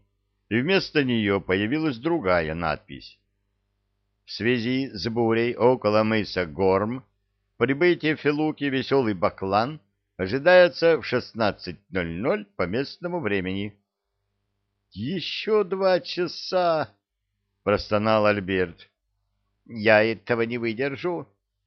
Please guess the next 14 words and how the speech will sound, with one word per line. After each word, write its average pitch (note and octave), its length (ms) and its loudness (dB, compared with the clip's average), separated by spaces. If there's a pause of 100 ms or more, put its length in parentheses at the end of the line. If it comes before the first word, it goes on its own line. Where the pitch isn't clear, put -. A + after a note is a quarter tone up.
(160)
сник G#2 520 -6
Люка. F#2 560 -2 (640)
«Шеф, B2 460 2 (520)
не D3+ 160 0
будь D3+ 340 0
сволочью. C3+ 1040 0 (460)
Ну A#2 140 -2
давай, A2+ 440 6
посидим A#2 640 -4
где-нибудь G2 400 -4
в - 100 -20
кабачке, G2 800 -4
в - 80 -20
тенёчке». D#3+ 840 -2